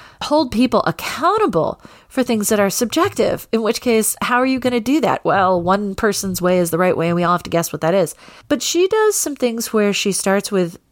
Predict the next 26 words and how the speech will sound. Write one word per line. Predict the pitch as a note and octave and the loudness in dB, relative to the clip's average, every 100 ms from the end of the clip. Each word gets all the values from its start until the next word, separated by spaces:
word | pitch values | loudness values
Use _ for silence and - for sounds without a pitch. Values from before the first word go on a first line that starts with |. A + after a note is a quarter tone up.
| _ - | _ -2
values. | A3+ A#3+ F#3 - - | 2 2 0 -2 -4
Pick | C#4+ D#4+ | -4 -4
three | - C#4+ G3 E3 G#3+ - _ - | -2 0 2 0 -4 -12 _ -2
and | G#3 G#3+ G3 | 2 2 2
determine | G#3 - - D#4 E4+ B3+ F#3+ | -2 -4 -2 0 2 2 -2
three | - - C#4 | -4 0 2
behaviors | C4+ A#3+ G#3+ G3 F#3+ F3+ | 2 2 2 4 2 2
that | F3+ | 0
exhibit | E3+ D3+ F3+ F#3 - | 0 0 0 0 0
these | F3 E3 D#3+ | 0 -2 0
values. | F#3 F3 E3+ D3 D3 - | 0 2 2 0 -2 -2
Then | A3 | -2
use | A#3 A#3 A3 - | 0 0 0 -2
what | - - - | -4 -8 -6
is | G3 F3+ | -4 -2
called | - E3+ | -2 0
the | D#3+ | 2
Likert | E3 G3 A#3+ - | 2 2 0 -2
scale, | - A3+ A3 | 0 2 2
so | A3 E3+ | 0 -2
five | - F3+ F3+ | 0 0 0
to | F#3+ | 0
one, | F3 F3 | 0 0
always | - E3 F3+ - | 0 0 0 0
to | E3+ | 0
never. | E3 D3+ D3+ | 0 0 -2